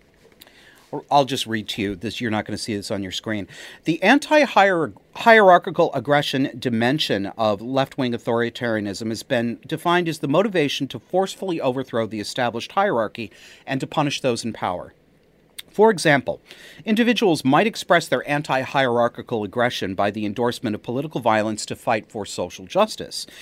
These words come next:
Individuals with high levels of left-wing authoritarianism are thus assumed to be hostile toward the present social and moral authorities while feeling morally superior and endorsing the use of violence to reach one's own political goals." And finally,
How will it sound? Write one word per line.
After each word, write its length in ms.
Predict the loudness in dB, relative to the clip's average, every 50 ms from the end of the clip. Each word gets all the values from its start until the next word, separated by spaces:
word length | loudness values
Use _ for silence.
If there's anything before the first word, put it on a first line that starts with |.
| -20 -20 -14 -6
Individuals 720 | -2 0 2 2 2 2 2 2 2 0 0 0 -2 -4 -8
with 140 | -12 -10
high 220 | -4 0 0 0 0
levels 640 | 0 2 4 4 4 4 2 -2 -2 -4 -8 -12 -10 _ -4
of 160 | -4 -2 0
left-wing 380 | 0 -2 -2 -2 -4 -6 -6
authoritarianism 840 | -6 -6 -6 -4 -4 -4 -4 -6 -6 -6 -6 -6 -6 -6 -4 -2 -2
are 60 | -2
thus 260 | 0 0 0 -2 -2 -4
assumed 340 | -6 -4 -2 -2 -2 -2
to 60 | -2 -4
be 100 | -8 -8
hostile 640 | -6 0 2 2 2 0 -2 -6 -6 -6 -8 -8 _ _ _ _ -20 -20 -20 -20 -20 -20 -20 _ _ _ _ _ -2
toward 260 | 2 4 4 4 4
the 80 | 2 -4
present 500 | 0 4 4 4 4 2 -2 -6 -6 -4
social 480 | 0 2 2 2 2 0 -4 -4 -4 -2
and 120 | -2 0
moral 320 | 2 2 2 2 2 2 0
authorities 580 | -2 0 2 2 4 2 2 0 -2 -4 0
while 160 | 2 2 2 2
feeling 380 | 0 -2 -4 -2 -2 -2 -2
morally 420 | -2 0 0 0 0 0 0 -2 -4
superior 680 | -4 -8 -12 -10 -6 -2 0 0 2 2 0 0 -2
and 200 | -2 -4 -4 -2
endorsing 520 | -2 -2 0 0 0 0 0 -2 -2 -2 -2
the 80 | -2
use 240 | -2 -4 -6 -6 -6
of 60 | -2
violence 440 | 0 0 0 0 0 -4 -6 -8 -8
to 120 | -10 -10 -8
reach 260 | -8 -8 -10 -10 -8
one's 280 | -8 -8 -8 -8 -10 -8 -4
own 320 | -2 -2 -2 -2 -6 -8 -12
political 420 | -10 -8 -6 -6 -6 -8 -8 -8 -4
goals." 460 | -2 0 0 0 -2 -6 -12 -14 -14 -16 _ _ _ _ _ _ _ _ _ _ _ _ _ _ _ _ -20 -20 -20 -20 -20 -20 -20 -20 -20 _ -12
And 140 | -10 -4
finally, 420 | 0 0 0 0 0 -2 -4 -6